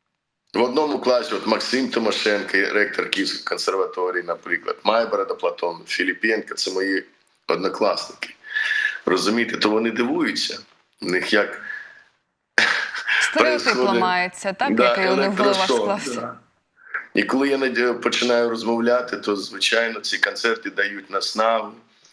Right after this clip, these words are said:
Speaker 1: Люди плачуть і сміються, тому що я і шуткую гумор, і даю поняття, що життя ще ніхто і ніколи не відміняв.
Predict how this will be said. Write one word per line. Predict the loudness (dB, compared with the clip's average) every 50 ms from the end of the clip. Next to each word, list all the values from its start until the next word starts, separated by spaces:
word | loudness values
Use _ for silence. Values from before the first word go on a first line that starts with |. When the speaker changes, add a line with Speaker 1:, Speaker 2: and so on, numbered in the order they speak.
| -10 -8 -8 -8 -10 -12 -14 -16 -20 _ _
Speaker 1:
Люди | -2 -2 0 0 0
плачуть | 0 2 2 2 4 2 0 -2 -4 -6 -6 -4 -4
і |
сміються, | -4 -4 -2 -2 0 0 0 0 0 0 -2 -2 -4 -2
тому | -2 -2 -2 0 0
що | 0 0 0 2
я | 2 2 2 0 -2 -6 -12 -16 -18 -18 -20 _ _ _ _
і | 0 0
шуткую | 2 0 0 -2 -2 -2 0 0 0 0 0 -2 -2 -2
гумор, | -2 -2 -2 -2 0 -2 -2 -2 -2 -2
і | -2 0
даю | 2 2 2 2 0 -4 -6 -4
поняття, | 0 0 0 2 2 2 0 0 -2 -2 0
що | 0 0 2 0 0
життя | 0 0 -2 0 2 2 2 2
ще | 2 0 -2 -2
ніхто | -2 -2 -2 -2 -2 -2 0
і | 0
ніколи | -2 -4 -2 -2 0 0 0 0
не | -2 -2
відміняв. | -4 -4 -6 -8 -6 -2 0 0 0 0